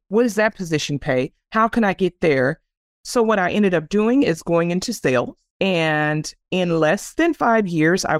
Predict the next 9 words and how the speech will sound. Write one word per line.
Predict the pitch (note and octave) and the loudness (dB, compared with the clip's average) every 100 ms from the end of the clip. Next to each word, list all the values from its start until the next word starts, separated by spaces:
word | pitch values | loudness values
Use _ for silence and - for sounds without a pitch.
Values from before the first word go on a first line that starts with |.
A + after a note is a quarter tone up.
| - D3+ | -4 -6
was | - | -4
top | - E3+ - | -2 -4 0
sales. | C3+ F2 - - - _ - | 0 0 -2 -12 -20 _ -2
In | D#3 D#3 | 0 2
my, | C#3+ C#3 C#3 | 2 0 0
out | D3+ D3+ | -2 -2
of | - | -2
seven | G3+ G#3+ A#3+ | -2 0 2
hundred, | C4+ B3+ C4+ | 2 0 -2